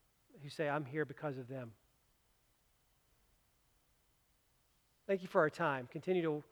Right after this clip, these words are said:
to work on us in the next few moments in our grow groups. Continue to work on us through the remainder of this day. And Lord, may we all be closer to those people that you've called us to be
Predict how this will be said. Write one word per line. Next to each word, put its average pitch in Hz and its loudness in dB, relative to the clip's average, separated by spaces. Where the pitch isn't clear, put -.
to 220 6
work 190 8
on 160 6
us 135 0
in 165 -2
the 151 0
next 160 0
few 156 -4
moments 160 -2
in 160 0
our 147 0
grow 160 2
groups. 175 -4
Continue 190 4
to 170 4
work 170 4
on 170 6
us 160 0
through - -10
the 156 0
remainder 151 0
of 131 -8
this 131 -10
day. 135 -2
And 170 0
Lord, 170 4
may 170 6
we 160 4
all 165 8
be 165 2
closer 175 0
to 160 -6
those 156 0
people 160 -4
that 147 -6
you've 175 -4
called 151 4
us 143 -10
to 160 -8
be 135 -4